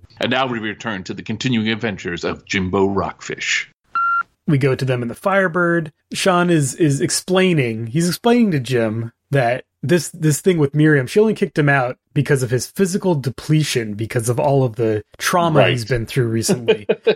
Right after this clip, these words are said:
Speaker 2: And he says, "It's never happened before, and it's never gonna happen again."
Speaker 1: <laughs>
Speaker 2: And I guess, so now that makes sense with the, with the line, uh, "Yeah, there's no reason to stay in bed.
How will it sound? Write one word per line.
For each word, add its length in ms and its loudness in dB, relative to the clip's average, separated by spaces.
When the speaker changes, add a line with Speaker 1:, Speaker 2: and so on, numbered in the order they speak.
Speaker 2:
And 100 4
he 80 6
says, 220 2
"It's 160 -2
never 240 2
happened 380 -2
before, 420 0
and 100 0
it's 100 0
never 200 2
gonna 180 2
happen 300 2
again." 480 0
Speaker 1:
<laughs> 140 -14
Speaker 2:
And 160 2
I 40 0
guess, 200 0
so 200 -2
now 200 0
that 240 0
makes 220 -4
sense 240 0
with 140 -2
the, 360 -6
with 160 0
the 100 0
line, 400 0
uh, 460 -4
"Yeah, 140 2
there's 180 2
no 100 4
reason 240 2
to 60 -4
stay 200 -2
in 100 -4
bed. 200 -2